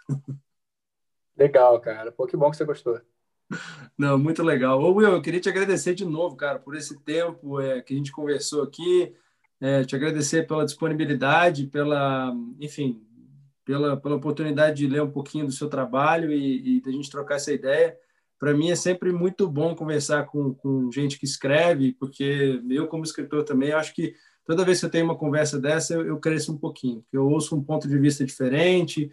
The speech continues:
Speaker 1: um estilo diferente de escrita, de ver, de ver a vida. Isso pra mim é muito, muito importante, muito bacana.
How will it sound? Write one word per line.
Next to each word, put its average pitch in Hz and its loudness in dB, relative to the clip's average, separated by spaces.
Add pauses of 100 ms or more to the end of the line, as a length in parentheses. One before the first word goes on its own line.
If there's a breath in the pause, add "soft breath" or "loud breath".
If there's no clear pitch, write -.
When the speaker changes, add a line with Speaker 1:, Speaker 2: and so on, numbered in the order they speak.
(460 soft breath)
Speaker 1:
um 147 6
estilo 180 4
diferente 151 -4
de 135 0
escrita, 165 0
de 131 -2
ver, 151 -2
de 127 -4
ver 143 2
a 139 4
vida. 156 -2
Isso 143 -6
pra 165 -6
mim 156 -2
é 170 -2
muito, 160 0
muito 160 -6
importante, 139 -6
muito 147 -4
bacana. 123 -4